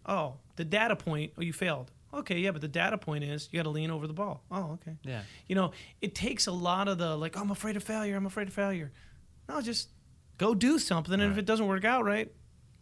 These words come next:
Speaker 1: data point.
Speaker 2: Yeah, but, but there is a process to detaching the emotion from those things that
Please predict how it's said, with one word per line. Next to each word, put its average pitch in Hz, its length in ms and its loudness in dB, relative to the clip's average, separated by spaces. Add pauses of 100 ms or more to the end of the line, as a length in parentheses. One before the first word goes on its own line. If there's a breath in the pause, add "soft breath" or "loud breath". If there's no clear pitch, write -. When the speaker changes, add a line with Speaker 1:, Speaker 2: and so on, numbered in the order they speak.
(180)
Speaker 1:
data 262 200 6
point. 143 300 -6 (300)
Speaker 2:
Yeah, 131 260 -6 (220)
but, 127 360 0
but 123 160 0
there 135 160 2
is 151 100 0
a 135 40 -2
process 113 600 0
to 113 200 -4
detaching 104 600 -4
the 98 80 -4
emotion 98 640 -4
from 107 540 -4 (140)
those 101 240 -8
things 95 440 -10
that 104 200 -10